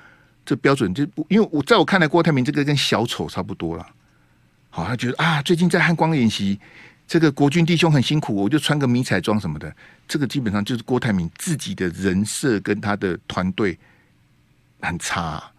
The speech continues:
就郭台铭有钱不会花，才会玩这种噱头啊。好，那他穿着全身的迷彩装到庙里去参拜哈。那另外一张是昨天给你看的，是昨天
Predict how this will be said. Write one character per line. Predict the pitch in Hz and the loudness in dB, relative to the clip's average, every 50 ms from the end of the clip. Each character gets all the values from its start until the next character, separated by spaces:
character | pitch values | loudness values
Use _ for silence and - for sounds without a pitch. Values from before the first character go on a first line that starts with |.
| _ _ _ - | _ _ _ -4
就 | - 202 | -2 2
郭 | 165 220 226 196 | 4 6 6 6
台 | 190 | 6
铭 | 165 151 147 - | 4 4 2 2
有 | 127 110 101 | 2 2 4
钱 | - 113 104 | 4 2 2
不 | 104 120 117 | 2 2 2
会 | 123 147 131 | 2 4 2
花， | 113 - 117 107 101 104 - _ _ _ _ _ _ _ _ _ _ _ _ | 2 2 2 0 0 0 -4 _ _ _ _ _ _ _ _ _ _ _ _
才 | - - - 120 | -6 0 2 2
会 | 135 135 131 - _ _ | 2 2 0 -4 _ _
玩 | - 110 113 110 | 2 2 4 4
这 | 131 131 | 2 2
种 | 113 92 | 0 -2
噱 | 85 - - - 95 95 | -4 -4 -4 -2 -2 -2
头 | 90 - - - | -4 -6 -12 -14
啊。 | - - - - _ _ | -14 -16 -20 -20 _ _
好， | - - 107 - - - - - - - - | -14 -14 -14 -12 -12 -14 -14 -14 -18 -18 -2
那 | - 247 247 240 214 - - | 2 4 4 4 4 2 2
他 | - 226 220 | 4 4 4
穿 | 208 - - 214 208 | 4 4 4 4 6
着 | 185 185 | 6 4
全 | 156 - - 165 165 160 | 4 4 4 4 4 6
身 | 196 185 180 | 4 4 4
的 | 175 | 4
迷 | 151 135 139 151 | 4 2 2 0
彩 | 143 - 117 98 | 0 0 0 0
装 | - 123 120 123 127 | 2 0 0 0 0
到 | 127 131 120 113 107 98 95 | 0 2 2 2 2 0 0
庙 | 107 139 151 131 | 0 2 2 2
里 | 107 90 | 2 0
去 | 82 - - 113 | -2 -4 -6 -8
参 | - - - - 98 101 | -6 -4 -2 -2 -2 0
拜 | - - 101 87 82 | 0 -2 -2 -2 -4
哈。 | 82 85 85 - - - - - - - - - - _ - 196 | -6 -10 -14 -14 -18 -20 -20 -20 -20 -20 -20 -20 -20 _ 2 4
那 | 190 180 | 4 4
另 | 170 170 202 175 | 4 4 4 4
外 | 185 180 175 | 6 6 6
一 | |
张 | 165 175 160 | 6 4 2
是 | 156 165 | 2 2
昨 | 160 - 127 | 0 0 2
天 | 135 147 | 2 0
给 | 135 135 | 0 0
你 | 120 110 | 0 0
看 | 95 - 120 117 | 0 0 0 0
的， | 110 101 | -2 -2
是 | - 123 | -2 -6
昨 | 104 - 113 110 | -4 0 0 0
天 | - - 123 120 120 | 0 0 -2 -2 -2